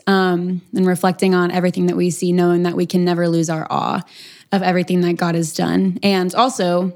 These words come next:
who he is. Because if we look at the beauty of the world, it's a reflection of the most perfect and beautiful God that there is.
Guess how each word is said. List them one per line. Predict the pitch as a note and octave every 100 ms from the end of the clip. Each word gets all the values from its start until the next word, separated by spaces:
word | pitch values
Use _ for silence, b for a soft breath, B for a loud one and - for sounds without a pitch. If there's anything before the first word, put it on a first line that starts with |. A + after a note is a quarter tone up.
| -
who | G#3
he | F3+
is. | F#3 E3+ F3+
Because | - F#3+ F3+
if | F3
we | F#3+
look | F#3+ F#3
at | G3
the | F#3+
beauty | F3 F3 F3+
of | E3+
the | E3+
world, | E3 E3+ E3 E3
it's | E3+ -
a |
reflection | E3+ E3 F3 - F3
of | E3+
the | F3
most | E3+ E3+
perfect | E3+ E3 E3+
and | F3
beautiful | E3 E3+ E3 E3
God | E3 F3+
that | G3
there | G3+ F#3+
is. | - G3+ -